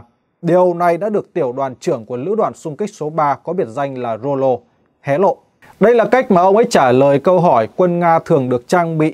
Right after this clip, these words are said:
thiết bị quân sự gì và nó tệ hơn chúng ta đến mức nào. Ông ấy trả lời như sau: "Quân Nga không tệ hơn quân đội Ukraine,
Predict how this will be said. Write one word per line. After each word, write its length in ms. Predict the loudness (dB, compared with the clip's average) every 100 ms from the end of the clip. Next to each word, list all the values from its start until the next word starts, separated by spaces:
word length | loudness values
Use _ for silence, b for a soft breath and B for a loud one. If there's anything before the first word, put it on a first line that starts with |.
| -6
thiết 180 | -4 0
bị 120 | -2 -2
quân 140 | -4
sự 200 | -2 -6
gì 220 | -2 -4 -4 b b -4
và 140 | -2
nó 240 | 0 -2 -2
tệ 280 | 0 -2 0
hơn 240 | -2 -2 -4
chúng 200 | -10 -6
ta 180 | -4 -4
đến 180 | -4 -8
mức 120 | -6
nào. 220 | -4 -4 _ _ _ -6
Ông 140 | -2
ấy 80 | 0
trả 180 | 0 0
lời 180 | -2
như 80 | -4
sau: 280 | -2 -2 -2 _ _ _ _ _ _ _
"Quân 280 | 0 0 -2
Nga 280 | 0 0
không 320 | -2 -2 -4 -2
tệ 180 | -4
hơn 180 | -4 -6
quân 140 | -6 -6
đội 100 | -8
Ukraine, 500 | -8 -8 -6 -6